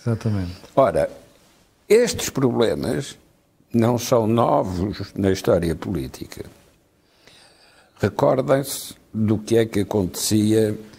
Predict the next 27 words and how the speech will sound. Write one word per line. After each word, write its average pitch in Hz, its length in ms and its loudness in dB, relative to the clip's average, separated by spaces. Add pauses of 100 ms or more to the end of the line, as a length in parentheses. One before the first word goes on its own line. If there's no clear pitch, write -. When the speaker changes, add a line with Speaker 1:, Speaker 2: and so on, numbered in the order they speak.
(300)
Speaker 2:
com 107 220 2
a 95 60 0
venda 104 440 2
dos 90 200 -4
bens 104 280 0
da 92 120 0
Igreja. 82 500 0
Speaker 1:
Joaquim, 117 300 0
temos 117 280 0
dois 123 240 2
minutos. 117 680 -2 (520)
Speaker 2:
A 95 120 2
venda 131 400 2
dos 104 180 2
Speaker 1:
Vamos 90 100 -2
Speaker 2:
bens 110 120 4
Speaker 1:
fechar. 92 160 0
Speaker 2:
da 90 60 2
Igreja 67 640 -4 (1120)
ou 104 560 2 (260)
a 92 600 4 (360)
cativação 113 1120 2 (720)
das 101 320 2
fortunas 101 880 0
dos 95 300 2
judeus, 92 920 0 (720)
ah, 87 640 0